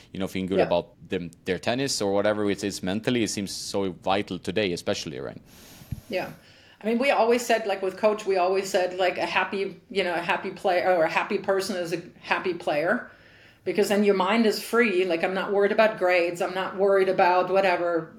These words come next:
Speaker 2: it, whatever issues college age, uh, people have.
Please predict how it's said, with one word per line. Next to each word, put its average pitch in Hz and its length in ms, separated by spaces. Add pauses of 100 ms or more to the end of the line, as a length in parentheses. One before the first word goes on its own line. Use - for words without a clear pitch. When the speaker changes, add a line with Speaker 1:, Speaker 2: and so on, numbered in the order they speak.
Speaker 2:
it, 196 440
whatever 233 360
issues 202 440
college 190 560 (720)
age, 190 520
uh, 160 420 (260)
people 226 300
have. 160 340